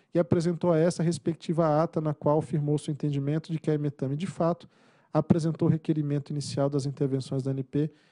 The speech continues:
em trinta de dezembro de dois mil e dezesseis. É, a ata tem a cópia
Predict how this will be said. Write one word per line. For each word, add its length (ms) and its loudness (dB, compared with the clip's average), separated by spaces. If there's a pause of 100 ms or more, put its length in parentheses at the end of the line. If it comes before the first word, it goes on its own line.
(200)
em 140 -2
trinta 300 -2
de 100 -4
dezembro 320 0
de 20 -12
dois 140 -2
mil 140 -4
e 640 -6
dezesseis. 600 -2 (560)
É, 220 2
a 300 2
ata 200 -4
tem 320 -4
a 60 -6
cópia 380 0